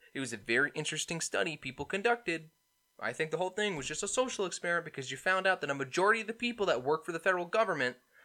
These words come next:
that make a way above minimum wage are all living paycheck to paycheck.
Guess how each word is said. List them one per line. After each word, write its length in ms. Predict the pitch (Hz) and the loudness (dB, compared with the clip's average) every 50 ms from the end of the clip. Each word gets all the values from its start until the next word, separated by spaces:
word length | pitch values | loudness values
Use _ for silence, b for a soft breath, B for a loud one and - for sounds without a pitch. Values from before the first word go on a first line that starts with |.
| b b _ | b b _
that 160 | - 110 107 | -2 -2 0
make 220 | 127 147 156 - | 0 0 0 0
a 60 | 160 135 - - | -2 -2 -6 -12
way 280 | - 113 120 131 147 160 | -8 -2 0 2 2 2
above 280 | 165 165 190 202 190 | 4 4 4 4 4
minimum 320 | 175 196 202 208 208 202 202 | 4 2 2 2 0 0 2
wage 540 | 214 220 214 170 151 165 180 - - - - _ _ _ _ _ _ b b b b b b b b b - | 2 2 2 0 0 -2 -4 -4 -6 -6 -10 _ _ _ _ _ _ b b b b b b b b b 4
are 140 | 131 143 165 | 6 8 10
all 160 | 190 202 190 | 10 8 8
living 340 | 190 202 190 196 190 185 180 - - | 6 6 6 4 2 0 -2 -6 -8
paycheck 480 | - 202 208 226 220 - 240 220 - | -2 0 0 2 2 2 2 2 2
to 100 | - 175 | -2 -6
paycheck. 460 | - - - 220 220 - - 120 101 | -4 -4 -4 -4 -4 -2 -2 -2 -2